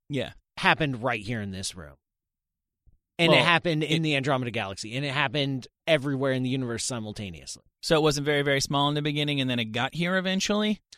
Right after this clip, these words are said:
Speaker 2: The universe, the entire universe, so our entire observable universe, which is right now about ninety billion light years across, that's
Speaker 1: Mm-hmm.
Speaker 2: the limit to what we can see.
Speaker 1: Mm-hmm.
Speaker 2: Thirteen point seven seven billion years ago, that,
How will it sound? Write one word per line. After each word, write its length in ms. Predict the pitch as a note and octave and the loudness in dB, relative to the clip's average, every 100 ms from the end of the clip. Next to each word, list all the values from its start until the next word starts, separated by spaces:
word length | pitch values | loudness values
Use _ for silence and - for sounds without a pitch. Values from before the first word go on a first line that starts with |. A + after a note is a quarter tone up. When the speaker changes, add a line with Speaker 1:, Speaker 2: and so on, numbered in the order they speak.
| _ _ | _ _
Speaker 2:
The 140 | C#3+ F3 | 2 4
universe, 540 | D#3+ G#3 G3+ G3+ F3+ | 4 2 2 0 0
the 220 | - F3 | -2 -4
entire 380 | F3+ F#3 E3 F3+ | -2 0 2 2
universe, 520 | F#3 F3 D3+ C3+ C3+ | 2 0 0 0 0
so 380 | - D#3+ C#3+ C#3 | 0 2 2 0
our 160 | - D3+ | -2 -4
entire 440 | D3 F3 F3+ D#3 - - | 0 2 2 0 -4 -4
observable 520 | D3+ C#3 G3+ F#3+ G#3 | -4 0 0 2 0
universe, 640 | F#3+ F#3 F3+ G3 C4 - | 2 0 0 -2 -2 -6
which 220 | E3+ D3+ D3+ | -2 -2 0
is 180 | B2+ | -2
right 160 | C#3 C3+ | -2 -2
now 140 | C3 | -2
about 180 | B2 B2 | -2 -4
ninety 320 | A#2 A#2 A#2 | -4 -6 -6
billion 380 | A#2+ A2+ A2 G#2+ | -6 -6 -6 -6
light 180 | G2 F2 | -8 -10
years 220 | G2 F#2+ | -12 -14
across, 500 | G#2 G2 D#2 C3+ - | -14 -14 -12 -12 -8
that's 240 | - B2+ A#2 | -4 -2 -4
Speaker 1:
Mm-hmm. 80 | |
Speaker 2:
the 60 | B2 | -4
limit 220 | C3+ C#3 | -4 -4
to 80 | C#3+ | -4
what 180 | C#3 C3 | -6 -6
we 120 | C#3 | -8
can 180 | C3 F3 | -6 -6
see. 500 | E3 - F#2+ D#2+ D3+ - - | -4 -6 -8 -12 -14 -18 -8
Speaker 1:
Mm-hmm. 140 | C3 C3 - _ _ - | -6 -6 -12 _ _ -2
Speaker 2:
Thirteen 320 | F3+ E3 F3+ | 0 0 0
point 180 | F3+ E3+ | 0 2
seven 240 | F#3 D#3+ | 0 0
seven 300 | D#3 F3 D3+ | 0 0 0
billion 260 | D3 C#3+ C#3 | 0 0 -2
years 240 | C3 C3 | -4 -4
ago, 540 | A#2+ B2 C3 F#3+ B3 B3+ _ - | -6 -2 -2 -2 -4 -10 _ 0
that, 220 | D#3+ C#3 | 2 2